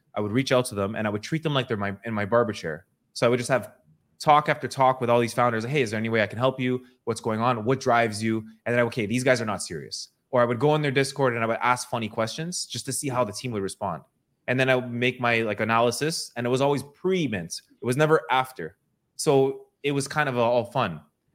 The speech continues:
That turned into a group because I was just getting, like, hundreds of D Ms a day. And then I educated the group,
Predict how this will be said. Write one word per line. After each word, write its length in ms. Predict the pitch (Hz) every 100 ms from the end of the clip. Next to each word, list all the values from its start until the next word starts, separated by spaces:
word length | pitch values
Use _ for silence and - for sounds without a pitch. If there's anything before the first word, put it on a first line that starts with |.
| -
That 180 | 135 139
turned 200 | 151 143
into 260 | 139 131
a 40 | 101
group 360 | 123 196 - _ _ -
because 220 | 113 120
I 40 |
was 80 | 113
just 120 | 110
getting, 160 | 117 117
like, 100 | 104
hundreds 460 | 95 117 110 113
of 80 | 101
D 120 | 101 104
Ms 100 | 98
a 60 |
day. 320 | 92 113 190 _ _ _ _ -
And 100 | 123
then 120 | 127
I 80 | 127
educated 580 | 135 131 135 123 117 113
the 60 |
group, 320 | 101 170 147